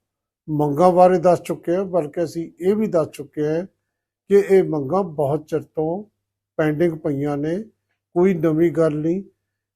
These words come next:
ਮੀਟਿੰਗ ਦੇ ਵਿੱਚ ਕੋਈ ਗੱਲ ਇਸ ਨੂੰ ਸੁਲਝਾਉਣ ਵਾਲੀ ਐਸੀ ਨਹੀਂ, ਜਿੱਥੇ ਕੋਈ ਗੱਲ ਜਿਹੜੀ ਹੈ,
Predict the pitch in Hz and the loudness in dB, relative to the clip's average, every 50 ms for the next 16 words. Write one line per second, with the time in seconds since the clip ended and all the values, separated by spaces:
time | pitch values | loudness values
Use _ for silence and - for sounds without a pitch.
0 | _ - 143 151 160 170 160 202 214 220 220 208 220 214 208 202 208 208 - - | _ -4 0 2 2 4 4 4 4 4 6 8 8 8 8 6 2 0 -2 -6
1 | 202 208 - _ - 175 165 175 196 208 190 160 185 185 175 170 165 175 175 160 | -10 -10 -12 _ -4 -2 0 0 0 0 0 2 2 2 2 2 0 -2 -2 -2
2 | - - - 151 175 190 175 - - 190 165 147 151 143 143 151 156 160 160 165 | -4 -6 -8 -6 -6 -6 -4 -4 -4 -4 -2 -2 -4 -2 -2 -2 0 0 0 0
3 | 165 165 160 151 151 - 170 160 143 139 151 170 185 190 180 180 185 _ _ _ | 0 0 -2 -2 -4 -6 -8 -8 -6 -2 -2 0 0 0 -2 -4 -8 _ _ _
4 | _ _ _ _ _ _ _ _ _ _ 131 127 170 175 - - - 196 190 185 | _ _ _ _ _ _ _ _ _ _ -4 0 0 0 0 2 6 6 6 6
5 | 190 - 180 170 170 165 165 165 165 165 - _ _ _ _ _ 151 135 156 160 | 6 4 2 2 2 2 0 -2 -4 -6 -10 _ _ _ _ _ -4 0 2 2
6 | 156 156 151 147 143 139 160 156 147 151 147 147 147 147 147 143 143 147 147 | 2 2 -2 -4 -4 -4 -4 -4 -2 -2 -2 -2 -2 -2 -2 -4 -4 -6 -10